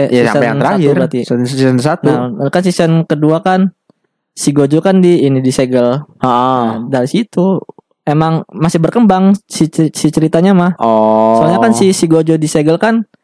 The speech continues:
Speaker 2: emang karena Satoru Gojo kan udah paling O P
Speaker 1: O P.
Speaker 2: banget nih,
Speaker 1: Iya.
Speaker 2: udah paling overpower
Speaker 1: Ah,
Speaker 2: banget.
Speaker 1: ah, ah.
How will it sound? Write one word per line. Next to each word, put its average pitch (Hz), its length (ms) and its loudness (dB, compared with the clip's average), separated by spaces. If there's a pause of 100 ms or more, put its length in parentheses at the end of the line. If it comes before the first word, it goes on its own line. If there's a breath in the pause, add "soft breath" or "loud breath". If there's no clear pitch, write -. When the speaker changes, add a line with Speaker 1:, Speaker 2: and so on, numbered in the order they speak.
(200)
Speaker 2:
emang 175 240 0
karena 180 280 0
Satoru 175 380 0
Gojo 165 260 2
kan 226 260 0 (320)
udah 185 240 0
paling 202 480 2 (340)
O - 100 -2
P - 100 -4
Speaker 1:
O 151 40 0
P. 139 120 0
Speaker 2:
banget 190 300 0
nih, 147 140 0
Speaker 1:
Iya. 135 160 2
Speaker 2:
udah 120 140 0
paling 151 160 -2
overpower 160 380 -2
Speaker 1:
Ah, 180 120 0
Speaker 2:
banget. 156 300 -2
Speaker 1:
ah, 123 180 0
ah. 117 280 -2